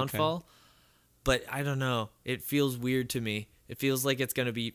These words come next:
Speaker 2: feel too restricting, where I
Speaker 1: Mm-hmm.
Speaker 2: wanna just go all out and just
Speaker 1: Right,
Speaker 2: shoot
Speaker 1: 'cause it's
Speaker 2: people.
Speaker 1: one, it, to, to me, it's way different for you to be restricted,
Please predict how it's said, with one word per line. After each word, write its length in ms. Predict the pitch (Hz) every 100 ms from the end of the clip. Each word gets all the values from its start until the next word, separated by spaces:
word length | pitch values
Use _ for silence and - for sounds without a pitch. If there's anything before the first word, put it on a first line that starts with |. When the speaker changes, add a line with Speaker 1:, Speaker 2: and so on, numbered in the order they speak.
| -
Speaker 2:
feel 280 | - 135 117
too 240 | - 135
restricting, 840 | 110 110 - - 110 - 107 98 104 _ -
where 140 | 120 107
I 120 | 113
Speaker 1:
Mm-hmm. 80 | 107
Speaker 2:
wanna 300 | 113 113 107
just 280 | 110 - - - - -
go 160 | 127 110
all 140 | 107 104
out 200 | 104 98
and 80 | 104
just 140 | - - - - -
Speaker 1:
Right, 200 | 135 127
Speaker 2:
shoot 100 | 127
Speaker 1:
'cause 120 | 165 156
it's 140 | 131
Speaker 2:
people. 120 | 185
Speaker 1:
one, 200 | 175 180 -
it, 220 | 139 156 - _ - _ _ -
to, 180 | - 156 _ -
to 120 | - 151
me, 340 | 156 165 185
it's 280 | 82 - -
way 340 | 120 127 131
different 520 | 127 135 - 135 120 -
for 300 | - 113 110
you 360 | 101 107 110 120
to 120 | 135
be 140 | 131
restricted, 760 | 131 - 135 131 - 135 131